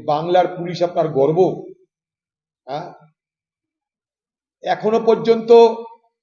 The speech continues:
পুলিশ কমিশনারকে আপনি রেয়াত করে চলেছেন। উলুখাগড়ার প্রাণ যাবে দু চারটে লোকের। কোথাকার অ্যাসিস্ট্যান্ট কমিশনার, কোথাকার এএসআই কে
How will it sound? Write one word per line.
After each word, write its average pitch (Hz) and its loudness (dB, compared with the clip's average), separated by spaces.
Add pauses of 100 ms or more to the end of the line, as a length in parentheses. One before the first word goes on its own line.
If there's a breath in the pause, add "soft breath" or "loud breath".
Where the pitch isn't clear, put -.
(640)
পুলিশ 202 -8 (120)
কমিশনারকে 214 2 (420)
আপনি - -6
রেয়াত 175 2
করে 180 -4
চলেছেন। 160 -10 (1700)
উলুখাগড়ার 214 2
প্রাণ 208 2
যাবে 208 6
দু 202 -4
চারটে - -2
লোকের। 202 0 (1600)
কোথাকার 196 2
অ্যাসিস্ট্যান্ট 196 0
কমিশনার, 190 0
কোথাকার 190 2
এএসআই 190 2
কে 190 2